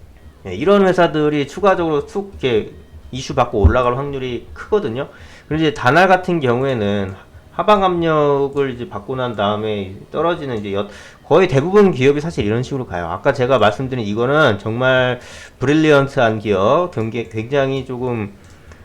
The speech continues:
어, 상승의 상관관-, 상승에 대한 상관성이 높은 이제 그런 차트라고 볼 수 있겠고, 이런 차트도 나쁜 건 아니에요.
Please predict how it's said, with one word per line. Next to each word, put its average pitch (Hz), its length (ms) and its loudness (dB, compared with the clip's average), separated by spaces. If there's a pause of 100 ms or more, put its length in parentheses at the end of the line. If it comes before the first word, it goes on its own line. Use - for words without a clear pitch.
(280)
어, 101 340 2
상승의 175 540 4
상관관-, 160 640 0
상승에 175 500 -2
대한 113 240 0
상관성이 151 540 -4
높은 104 460 -4
이제 87 140 -14
그런 110 240 -4
차트라고 135 380 -8
볼 123 100 -12
수 - 120 -14
있겠고, 98 500 -6
이런 156 460 -6
차트도 147 400 -10
나쁜 147 320 -2
건 143 120 -2
아니에요. 92 440 -4